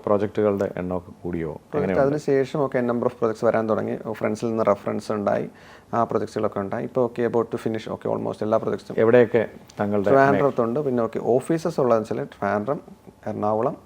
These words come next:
Speaker 2: ഓക്കെ, ഇപ്പം യു കെയിൽ ഒരു ഓഫീസ്, recently ഒരു എൻ ആർ ഐ എക്സ്പോഷറിന് വേണ്ടിയിട്ട് ഒക്കെ ഒരു ഓഫീസ് അവിടെ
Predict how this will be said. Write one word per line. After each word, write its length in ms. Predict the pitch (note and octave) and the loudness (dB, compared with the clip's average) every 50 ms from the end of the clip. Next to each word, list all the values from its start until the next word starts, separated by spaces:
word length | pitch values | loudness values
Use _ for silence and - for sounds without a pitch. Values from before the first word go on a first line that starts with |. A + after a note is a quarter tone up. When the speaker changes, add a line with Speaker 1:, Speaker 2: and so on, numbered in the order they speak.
| - - | -18 -20
Speaker 2:
ഓക്കെ, 140 | G#2+ - - G#2+ | -12 -10 -10 -10
ഇപ്പം 200 | - - B2+ A2 A#2 A#2 | -8 -10 -10 -4 -4 -4
യു 80 | A2 A2 - | -4 -4 -2
കെയിൽ 160 | B2+ B2+ A#2+ A#2+ | 0 0 2 4
ഒരു 80 | A#2 A2+ G#2+ | 4 4 2
ഓഫീസ്, 400 | G#2+ - - A#2 A2 - - - - - - - - - - - - A2 A2+ | 2 0 -4 -6 -6 -4 -6 -8 -8 -8 -16 -20 -20 -20 -20 -16 -10 -4 -2
recently 480 | A#2+ A2+ A2+ - C3 B2+ B2+ C3 D3 - - - | -2 -2 0 -2 0 0 0 0 -2 -2 -4 -6
ഒരു 80 | A2+ A2+ B2+ - A2+ | -6 -4 -4 -6 -6
എൻ 60 | A2+ A2+ A#2 A#2+ | -4 -2 2 4
ആർ 80 | A#2+ B2 | 4 4
ഐ 40 | B2 A#2+ - B2 | 4 2 -2 -8
എക്സ്പോഷറിന് 480 | - - - A#2 - - A2+ A#2+ A#2 G#2+ | -6 -2 -2 0 0 0 -2 0 0 0
വേണ്ടിയിട്ട് 380 | G#2+ G#2+ A2 A#2+ A#2+ A#2 - - - - | 0 2 0 -2 -2 -2 -6 -8 -8 -8
ഒക്കെ 120 | A2+ - - A2 | -10 -8 -4 -2
ഒരു 60 | A2 G#2 G#2 | 0 0 0
ഓഫീസ് 220 | - - A2+ - A2 | -2 -4 -6 -4 -4
അവിടെ 160 | G#2 G#2 G#2+ | -2 -2 -4